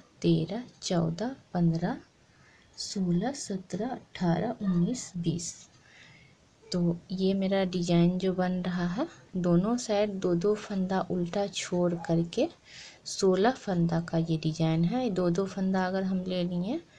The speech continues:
तो बीस फंदा हो जाएगा। तो चलिए हम बनाना स्टार्ट करते हैं। बीस बीस फंदा का ये डिजाइन तीन भाग में मैंने बांट लिया है। और ये डिजाइन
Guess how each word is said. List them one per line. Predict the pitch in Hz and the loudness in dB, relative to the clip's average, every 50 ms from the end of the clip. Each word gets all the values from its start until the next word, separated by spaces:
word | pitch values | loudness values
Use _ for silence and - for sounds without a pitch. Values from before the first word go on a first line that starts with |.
| - - - - _ _ | -20 -20 -20 -20 _ _
तो | - 240 277 | -4 -2 -2
बीस | 254 202 185 175 170 170 - | 0 2 2 2 2 2 0
फंदा | - 175 170 160 160 160 160 165 | 0 2 2 2 2 2 0 0
हो | 165 165 160 160 | 0 0 -2 -4
जाएगा। | - - 170 165 165 165 165 170 175 175 175 170 - - - - - - - - - - - - | -4 -4 -4 -4 -2 -2 -4 -4 -6 -8 -8 -10 -16 -20 -20 -20 -20 -20 -20 -20 -20 -20 -20 -8
तो | - 185 180 175 | -6 -4 -4 -4
चलिए | 175 - 180 170 170 170 185 202 | -4 -4 -2 -2 -2 -2 -2 -2
हम | 214 220 220 214 208 | -2 0 0 0 0
बनाना | 208 202 196 190 190 190 196 202 202 202 | 0 0 0 0 0 0 0 -2 -2 -4
स्टार्ट | 202 - - 190 190 190 - | -4 -4 -2 -2 -2 -2 -4
करते | - - 202 196 190 185 - 208 | 0 2 2 2 2 -2 -4 -4
हैं। | 196 190 240 277 277 226 | -2 0 0 0 0 0
बीस | 180 180 180 175 - - | 0 -2 -2 -2 -2 -2
बीस | 170 190 190 190 - | 0 0 0 -2 -4
फंदा | - - 190 180 180 180 185 180 175 | -6 -4 -4 -4 -2 -2 -2 -4 -4
का | 175 - 202 | -4 -4 -4
ये | 226 226 214 180 | -2 -2 -2 -2
डिजाइन | 170 170 170 170 170 170 175 175 175 170 | -2 -2 -2 0 2 4 4 4 2 2
तीन | 170 175 175 180 175 175 175 | 0 2 2 2 4 2 0
भाग | 170 165 175 170 170 175 185 | 0 2 2 2 2 2 2
में | 190 190 | 0 -2
मैंने | 190 175 165 165 170 220 247 | 0 2 2 2 2 2 0
बांट | 226 175 151 151 151 147 - - - 175 | -2 -2 -4 -4 -4 -6 -10 -12 -8 -4
लिया | 165 170 175 175 | -2 -2 -2 -2
है। | 170 202 269 339 - _ - - - - - - - - - - - - - _ - - _ - | -2 -4 -4 -6 -8 _ -20 -20 -20 -20 -20 -20 -20 -20 -20 -20 -20 -20 -20 _ -20 -20 _ 0
और | 165 165 165 165 170 175 - - - | 2 4 4 4 2 -2 -6 -6 -2
ये | 190 202 196 | 0 0 0
डिजाइन | 175 180 175 170 170 175 170 185 226 294 339 330 | 2 2 0 2 4 4 4 4 2 0 0 -2